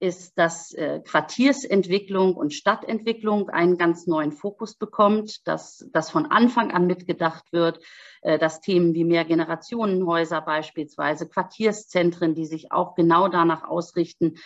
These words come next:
ähm, dass die ganze Vielfalt der Gesellschaft dort auch lebt und Anlaufstellen bekommt, dass das wirklich etwas ist, wo wir uns noch stärker, äh, kümmern müssen, dass wir nicht unterschiedliche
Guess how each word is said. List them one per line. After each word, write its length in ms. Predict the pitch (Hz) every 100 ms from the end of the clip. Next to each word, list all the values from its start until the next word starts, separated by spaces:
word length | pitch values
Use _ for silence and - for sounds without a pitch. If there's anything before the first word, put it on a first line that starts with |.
| - - _
ähm, 500 | 165 160 160 165 - - -
dass 320 | 165 160 -
die 140 | 175
ganze 300 | 170 185 190
Vielfalt 500 | 175 - 220 214 165
der 100 | 170
Gesellschaft 560 | 160 156 180 208 180 160
dort 240 | 180 165 -
auch 180 | 160
lebt 340 | 170 180 185 -
und 360 | 175 165 -
Anlaufstellen 1300 | - 202 180 165 160 _ - - - - 180 170 165
bekommt, 500 | 160 - 175 170 170 - - - _ _
dass 280 | 180 175 - _ -
das 340 | 214 214 -
wirklich 360 | 185 190 185 -
etwas 320 | - 165 156
ist, 180 | 170 -
wo 160 | 165
wir 160 | 151 165
uns 160 | 151 -
noch 180 | 160
stärker, 640 | - - 143 147 147 151 -
äh, 80 | -
kümmern 440 | - 214 220 196
müssen, 520 | 185 180 185 175 - - - _
dass 260 | 160 165 -
wir 400 | 170 160 156 - _ _ -
nicht 380 | 180 190 - -
unterschiedliche 1120 | - 202 196 175 - 214 185 175 180 170 -